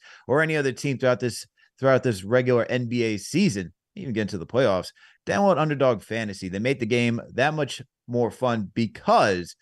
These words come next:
you can choose all these different, uh, you can choose all these different, it's a, it's a good fantasy sports betting app. You can choose all these different, uh, players to choose from with different statistics and categories. Look, Rohan just gave us,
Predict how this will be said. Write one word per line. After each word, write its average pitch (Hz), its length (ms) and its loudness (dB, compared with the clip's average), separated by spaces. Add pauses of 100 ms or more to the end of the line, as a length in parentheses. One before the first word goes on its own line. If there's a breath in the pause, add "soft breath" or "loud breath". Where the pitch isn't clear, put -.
(200 soft breath)
you 113 100 -2
can 117 160 -2
choose 139 600 2 (300 soft breath)
all 160 240 4
these 170 260 -6
different, 147 600 -2
uh, 123 460 2
you 127 100 -6
can 147 80 -10
choose 170 180 -6
all 170 220 2
these 175 160 2
different, 170 220 -4
it's 139 180 -10
a, - 60 -18 (120)
it's 151 120 -10
a 160 80 -6
good 170 200 -4
fantasy 170 460 -2
sports 147 280 -2
betting 95 220 -4
app. 85 140 -8
You 113 60 -10
can 123 80 -12
choose 120 180 -6
all 156 200 0
these 156 180 -2
different, 135 540 0 (480 loud breath)
uh, 107 200 2
players 156 400 4
to 110 80 -14
choose 151 240 0
from 139 180 -4
with 98 140 -6
different 131 260 -4
statistics - 480 -6
and 95 80 -4
categories. 135 840 2
Look, 107 280 -2 (420)
Rohan 143 260 2
just 117 160 -8
gave 127 160 -2
us, 113 180 -8